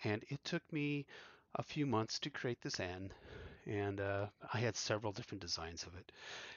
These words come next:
and, uh, this one I was the happiest with, and I said, "Oh, this one works. This is good." Okay,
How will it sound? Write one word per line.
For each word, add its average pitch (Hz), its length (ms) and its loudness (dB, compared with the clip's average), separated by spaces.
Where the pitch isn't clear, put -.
and, 95 300 2
uh, 92 140 2
this 107 220 2
one 113 140 4
I 104 100 6
was 110 140 2
the 104 80 0
happiest 120 540 0
with, 95 200 -12
and 110 100 -8
I 120 60 -4
said, 139 280 -6
"Oh, 190 80 2
this 151 240 -2
one 220 140 0
works. - 400 -4
This - 200 -4
is 156 100 -4
good." - 340 -6
Okay, - 220 -8